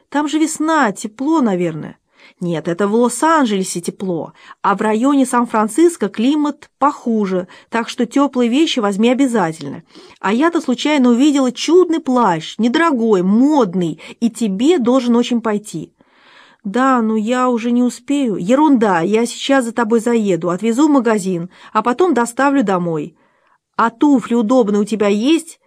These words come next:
такие, чтобы много ходить?» «Есть, всё у меня есть». «А какого цвета плащ?» «Розового». «Натик, ты рехнулась?» «Отнюдь! Самые модные в этом году цвета —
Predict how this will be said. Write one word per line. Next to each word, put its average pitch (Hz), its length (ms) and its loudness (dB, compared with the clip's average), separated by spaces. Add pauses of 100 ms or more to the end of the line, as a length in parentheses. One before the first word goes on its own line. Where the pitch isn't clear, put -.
такие, 233 320 -2
чтобы 233 280 -2
много 233 280 2
ходить?» 190 560 -6 (640)
«Есть, 226 460 -4
всё 320 340 -2
у 302 40 0
меня 220 180 0
есть». 175 560 -4 (580)
«А 208 220 2
какого 294 380 0
цвета 254 320 -2
плащ?» 175 440 -8 (360)
«Розового». 254 720 2 (840)
«Натик, 196 480 -4
ты 247 100 0
рехнулась?» 254 640 -2 (340)
«Отнюдь! 311 600 2 (160)
Самые 302 480 2
модные 247 460 4
в 190 100 0
этом 269 240 2
году 214 300 0
цвета — 233 500 -4